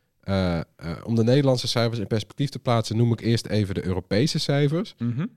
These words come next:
Speaker 1: Eh, en de Europese I O S app-economie is in tweeduizend eenentwintig goed voor, eh, twee komma twee miljoen banen.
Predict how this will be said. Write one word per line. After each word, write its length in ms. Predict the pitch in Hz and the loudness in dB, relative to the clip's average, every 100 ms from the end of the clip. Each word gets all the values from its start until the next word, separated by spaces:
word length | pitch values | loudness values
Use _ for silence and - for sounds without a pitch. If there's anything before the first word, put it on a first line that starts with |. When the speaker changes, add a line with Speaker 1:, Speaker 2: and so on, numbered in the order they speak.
| - | -4
Speaker 1:
Eh, 340 | 98 98 95 | 0 2 2
en 100 | 92 | 2
de 80 | 92 | 2
Europese 600 | 104 104 135 165 - - 110 | 0 0 2 2 2 0 2
I 60 | 107 | 4
O 100 | 107 | 2
S 80 | - | 0
app-economie 800 | 110 - 104 107 101 98 104 117 | -4 -4 -2 -2 -2 -2 0 -2
is 160 | 117 - | -4 -4
in 200 | 107 101 | -6 -2
tweeduizend 520 | 104 104 98 98 - | 0 0 0 -2 -2
eenentwintig 480 | 104 107 - 98 104 | -2 -2 -2 -2 -2
goed 260 | - 113 | -4 -4
voor, 300 | - 104 104 107 | -2 -2 -2 -4
eh, 140 | 92 | -4
twee 300 | 90 - 117 | -4 0 0
komma 220 | 120 104 | 2 -2
twee 260 | - 117 135 | 0 0 2
miljoen 340 | 117 113 110 | 2 0 0
banen. 460 | 95 92 85 82 | 0 0 0 -6